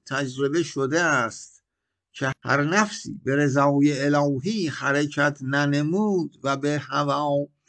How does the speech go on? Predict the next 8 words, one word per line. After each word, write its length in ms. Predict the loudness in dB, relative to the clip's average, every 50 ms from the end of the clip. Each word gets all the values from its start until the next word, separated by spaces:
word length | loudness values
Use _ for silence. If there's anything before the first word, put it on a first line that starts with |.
| -20 -20 _ _ _ _ _ -4
و 140 | -4 -2
هوسی 840 | -2 -4 -2 0 0 2 4 4 2 2 0 -4 -6 -6 -6 -6 -6 -6
افتاد 680 | -4 -4 -4 -4 -4 0 2 2 4 4 2 0 -2 -2 -4 -8 _ _ _ _ _ _ _ _ _ _ -8
و 120 | -6 -2
به 140 | 0 0 -2
تدابیر 1000 | 0 0 0 0 2 2 0 0 0 -2 -4 -4 -4 -2 -2 0 0 0 0 0
سریه 920 | -2 -4 -4 0 0 2 2 0 0 0 2 4 4 4 2 2 0 0
پرداخت، 960 | -2 -2 -2 -2 -2 -2 -4 -2 0 0 2 2 2 0 -2 -4 -8 -18 -20